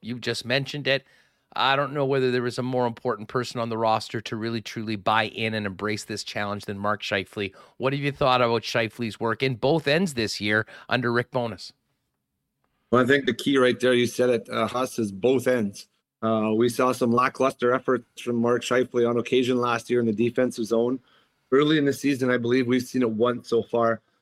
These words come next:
Speaker 2: uh, in an overtime where a lackluster or a wrong turn, uh, on his behalf, uh, to cost the team a goal and a, an extra point in the overtime.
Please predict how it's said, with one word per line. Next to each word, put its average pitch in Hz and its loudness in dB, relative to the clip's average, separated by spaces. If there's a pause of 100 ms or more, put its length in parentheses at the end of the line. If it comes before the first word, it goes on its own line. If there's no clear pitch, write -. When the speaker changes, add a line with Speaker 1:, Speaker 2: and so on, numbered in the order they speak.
(140)
Speaker 2:
uh, 110 0
in 123 2
an 120 2
overtime 120 2
where 107 -2 (380)
a 131 4
lackluster 127 2
or 117 2
a 113 2
wrong 131 2
turn, 127 2 (340)
uh, 113 0
on 123 0
his 123 0
behalf, 123 -2 (200)
uh, 117 0
to 117 -8
cost 123 -4
the 113 -2 (160)
team 127 0
a 117 0
goal 117 2
and 113 -2
a, 113 -8
an 123 0
extra 123 -2
point 123 0 (160)
in 120 -4
the 113 -2
overtime. 139 2